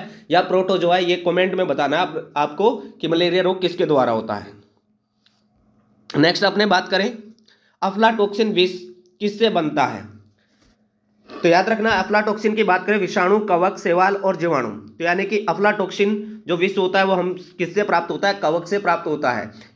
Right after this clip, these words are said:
एक कवक होता है जिसका नाम क्या होता है? Aspergillus, Aspergillus flavus। तो इसके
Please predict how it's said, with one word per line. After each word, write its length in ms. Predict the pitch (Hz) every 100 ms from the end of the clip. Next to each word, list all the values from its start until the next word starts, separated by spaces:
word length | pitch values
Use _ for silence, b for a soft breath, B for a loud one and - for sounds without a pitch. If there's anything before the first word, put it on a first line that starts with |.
| -
एक 160 | 160
कवक 260 | 160 180 202
होता 220 | 185 180
है 60 | 196
जिसका 260 | 165 165
नाम 220 | 180 175 180
क्या 120 | 185
होता 220 | 165 170
है? 260 | 185 269 - - _ _ _ _ _ _ _ _ _ _ _ 147
Aspergillus, 720 | 165 - 196 170 175 175 220 - - - _ _ _ _ _ _ _ _ _ _ _ _ _ _ _ _ _ _ -
Aspergillus 560 | 123 131 160 160 208 - - - _ _ _ _ _ _ _ _ - 123 147 160 185 - - _
flavus। 460 | 196 175 170 123 110 - - _ _ _ _ _ _ _ _ _ _ _ b b b _ _ _ _ _ _ _ _ _ _ _ _ _ b b b b b _
तो 60 | 156
इसके 340 | 156 156 208